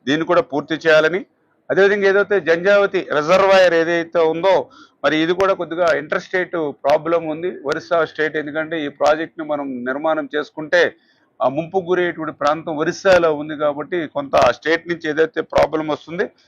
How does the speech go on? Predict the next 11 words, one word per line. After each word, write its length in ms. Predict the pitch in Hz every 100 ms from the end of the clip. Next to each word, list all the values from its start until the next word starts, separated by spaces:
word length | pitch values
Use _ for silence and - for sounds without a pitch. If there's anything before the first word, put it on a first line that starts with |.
| _ -
మరి 80 | 139
ముఖ్యమంత్రి 500 | 143 143 170 160 160
గారి 200 | 160 143
దృష్టికి 340 | 139 - 156
కూడా 180 | 151 143
తీసుకెళ్లి 640 | 139 143 - 156 151 160 147 - -
ఆ 80 | 131
యొక్క 180 | 135 143
రిజర్వాయర్కి 560 | 135 139 156 156 147
సంబంధించినటువంటి 1040 | 143 143 139 143 135 143 139 131 139 135 147
ఏవైతే 560 | 131 143 139 160 127